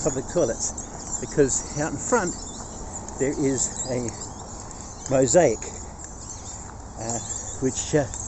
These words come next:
makes what would otherwise be an incredibly unattractive place look much more attractive. Before we get to the mosaic, however, I do want to point out that it's not just artwork. Uh,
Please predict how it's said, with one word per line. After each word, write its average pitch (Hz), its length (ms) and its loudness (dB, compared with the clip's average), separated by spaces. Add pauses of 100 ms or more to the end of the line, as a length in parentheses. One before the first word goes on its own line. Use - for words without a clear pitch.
(400)
makes 165 280 4
what 160 100 4
would 143 100 0
otherwise 151 280 6
be 139 120 4
an 135 80 4
incredibly 147 400 2
unattractive 123 600 -2
place - 960 -2
look - 160 -6
much 113 240 -4
more 110 100 0
attractive. 135 500 2 (1160)
Before 220 220 6
we 214 80 10
get 208 180 6
to - 80 2
the 151 60 6
mosaic, 156 460 8
however, 165 360 8 (960)
I 143 60 4
do 214 160 6
want 175 160 8
to - 60 -8
point 165 180 8
out 180 220 8
that 139 80 0
it's 135 120 -2
not 190 160 2
just - 220 2
artwork. 151 400 2 (1000)
Uh, 143 160 2